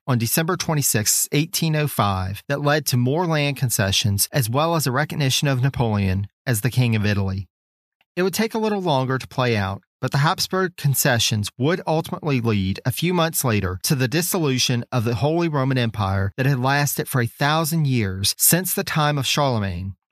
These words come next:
and the creation in July eighteen oh six of the Confederation of the Rhine, another French puppet state in the short term, but in the long term,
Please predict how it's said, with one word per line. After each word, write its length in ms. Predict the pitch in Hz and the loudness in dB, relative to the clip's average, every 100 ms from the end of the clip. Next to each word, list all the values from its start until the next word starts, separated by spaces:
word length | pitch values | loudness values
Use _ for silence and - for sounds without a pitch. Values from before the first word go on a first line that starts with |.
| _ | _
and 100 | 151 | -2
the 60 | 127 | 0
creation 560 | - 151 170 175 190 151 | 0 0 2 0 0 0
in 140 | 123 | 0
July 460 | 104 131 131 151 143 | 0 0 2 0 0
eighteen 420 | 160 160 - 185 | -4 -2 -2 0
oh 100 | 175 | 2
six 440 | 147 - 104 - - | 2 0 0 -4 -4
of 100 | 139 | -2
the 60 | 123 | 0
Confederation 720 | 127 113 151 165 143 131 139 | 0 0 0 2 0 0 0
of 100 | 120 | 0
the 80 | 120 | 0
Rhine, 500 | 110 98 92 101 110 - | 2 0 -2 -6 -8 -4
another 360 | 139 143 165 180 | 0 0 0 -2
French 380 | - 156 160 - | 0 -2 -2 0
puppet 320 | 135 127 - | 0 0 -2
state 420 | - 107 98 - - | 0 2 0 -4 -2
in 100 | 120 | 0
the 60 | |
short 340 | 117 - 160 - | 2 2 0 0
term, 420 | - 104 98 98 _ _ 147 | 0 0 0 -4 _ _ 0
but 280 | 156 151 _ _ | 0 0 _ _
in 120 | 165 147 | -2 0
the 100 | 131 | 0
long 340 | 147 175 175 | 0 0 0
term, 460 | - 110 98 92 | 0 0 0 -2